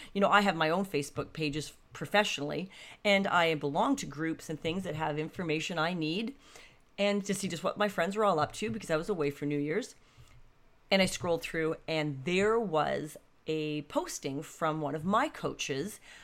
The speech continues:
I've had her on the show. I really encourage you to go back on iTunes or wherever it is you, you get me from, or even on my website, and find the, <clears throat> excuse me, the, um,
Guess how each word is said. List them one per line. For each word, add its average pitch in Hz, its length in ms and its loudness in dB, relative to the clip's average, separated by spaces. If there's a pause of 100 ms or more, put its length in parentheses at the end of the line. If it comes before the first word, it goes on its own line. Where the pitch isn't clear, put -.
(240)
I've 156 160 2
had 170 220 4
her 254 120 4
on 165 140 4
the 151 80 0
show. 147 580 0
I 151 120 0
really 175 500 0
encourage 151 500 -2
you 147 60 -4
to 143 80 -4
go 151 100 0
back 147 380 2 (360)
on 156 140 -2
iTunes 156 640 -2
or 143 80 -4
wherever 156 380 0
it 151 80 0
is 151 160 -2
you, 147 180 -2
you 139 200 -4 (260)
get - 220 2
me 139 100 -4
from, 156 300 -2
or 151 100 -2
even 156 240 -2
on 147 100 0
my 143 120 0
website, 147 480 0 (400)
and 185 160 0
find 214 480 4
the, 214 200 2 (300)
<clears throat> - 300 -16
excuse 214 440 -2
me, 143 180 -2
the, 160 260 -2
um, 147 460 -2